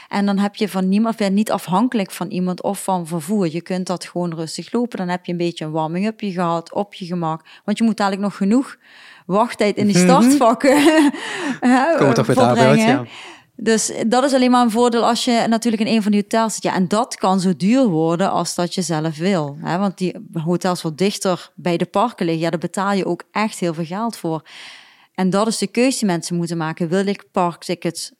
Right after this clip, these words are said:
Speaker 1: Wil ik een Disney hotel? Wil ik, eh, misschien maar één dag, hè, bijvoorbeeld nadat ik alles heb gerend naar het park? Of misschien wil ik dat juist op die maandag doen.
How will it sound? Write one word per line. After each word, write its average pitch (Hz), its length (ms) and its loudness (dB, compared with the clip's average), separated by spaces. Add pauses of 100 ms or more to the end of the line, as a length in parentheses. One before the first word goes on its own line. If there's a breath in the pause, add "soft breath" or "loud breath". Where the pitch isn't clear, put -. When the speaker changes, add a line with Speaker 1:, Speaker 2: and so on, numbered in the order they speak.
Speaker 1:
Wil 190 280 -2
ik 196 200 -4
een 180 440 -4
Disney 175 440 -2
hotel? 160 600 -4
Wil 185 240 0
ik, 185 320 -4
eh, 170 280 -2
misschien 175 340 -4
maar 180 200 -2
één 226 280 2
dag, 160 280 -2 (100)
hè, 165 180 -4
bijvoorbeeld 175 340 -6
nadat 185 880 -2
ik 180 100 -4
alles 175 220 -2
heb 175 120 -4
gerend 165 340 -6
naar 160 160 -6
het - 120 -16
park? 151 300 -4
Of 160 100 -12
misschien 180 260 -4
wil 170 80 -4
ik 160 100 -6
dat 165 160 -6
juist 160 240 -2
op 170 80 -10
die 196 120 -2
maandag 202 420 0
doen. 156 260 -8